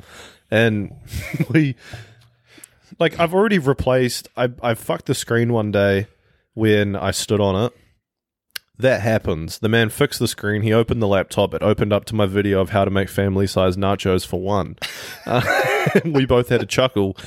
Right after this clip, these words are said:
and then the man proceeded to talk to me about space. And I was like, "You just don't see humans much, man." But,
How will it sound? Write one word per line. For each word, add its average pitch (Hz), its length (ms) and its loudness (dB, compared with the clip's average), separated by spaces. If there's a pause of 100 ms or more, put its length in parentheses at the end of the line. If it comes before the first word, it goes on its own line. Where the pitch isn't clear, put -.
(200)
and 104 120 2
then 104 360 2
the 107 100 -2
man 101 380 0 (500)
proceeded 101 440 0
to 95 80 -4
talk 95 260 0
to - 80 -8
me 95 140 0
about 90 440 0 (800)
space. - 600 -2 (300)
And 98 180 0
I 95 60 4
was 92 120 2
like, 87 140 2
"You 107 120 2
just 78 240 -8
don't 87 220 0
see 90 160 -4
humans 87 420 -4
much, 90 240 -8
man." 90 220 -4 (160)
But, 139 920 0